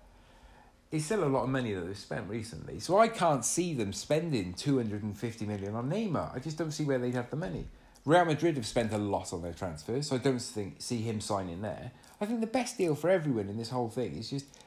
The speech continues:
Neymar stay at P S G for one more season. I know he's twenty-seven. Stay at P S G for one more season, get paid a king's ransom, and <laughs> you'll still be, you'll still be welcomed back, you know, into the arms of another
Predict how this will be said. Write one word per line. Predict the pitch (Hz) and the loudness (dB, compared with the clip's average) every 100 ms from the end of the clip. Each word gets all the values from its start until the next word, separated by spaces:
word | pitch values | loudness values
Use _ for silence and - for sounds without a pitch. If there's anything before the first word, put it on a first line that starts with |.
| - | -4
Neymar | 165 196 202 202 180 | 0 2 2 2 0
stay | - - 214 214 | -4 -2 0 0
at | 156 | -2
P | 185 180 | -4 -2
S | 156 | -2
G | - 117 | -4 -4
for | 117 | -4
one | 123 127 113 | 0 2 2
more | 101 98 | -2 -4
season. | 101 82 90 123 147 | -6 -6 -8 -8 -6
I | |
know | 180 | -4
he's | 170 151 | -4 -4
twenty-seven. | - 127 110 139 113 - 110 143 - - - - - | -4 -4 -2 -2 -2 -6 -10 -14 -16 -20 -20 -20 -12
Stay | - 247 240 | 0 4 4
at | 196 | 4
P | 185 | 2
S | 156 | 2
G | 160 | 0
for | 135 | 4
one | 127 | 4
more | 117 | 2
season, | 107 98 98 | 0 -4 -2
get | 135 156 | -2 0
paid | 165 | 0
a | 156 | 0
king's | 151 196 196 160 | -2 -4 -4 -4
ransom, | 143 147 131 - - 113 - - - - - - 170 - - | -2 -2 -4 -8 -14 -14 -18 -20 -20 -20 -20 -18 -18 -20 4
and | 170 170 | 6 6
<laughs> | |
you'll | 165 196 165 | 6 4 4
still | - - 202 202 196 | 0 6 10 10 10
be, | 170 147 127 127 - - - | 6 4 4 0 -6 -14 2
you'll | 202 | 4
still | 175 208 190 | 6 8 8
be | 175 175 160 | 6 0 0
welcomed | 151 151 139 143 147 139 - | 4 6 4 2 2 2 6
back, | 120 - - | 6 4 -2
you | - 127 | 2 4
know, | 107 | 4
into | 117 139 123 | 2 2 6
the | 123 | 8
arms | 120 120 110 | 8 6 4
of | |
another | 117 123 113 113 107 | 4 6 6 6 4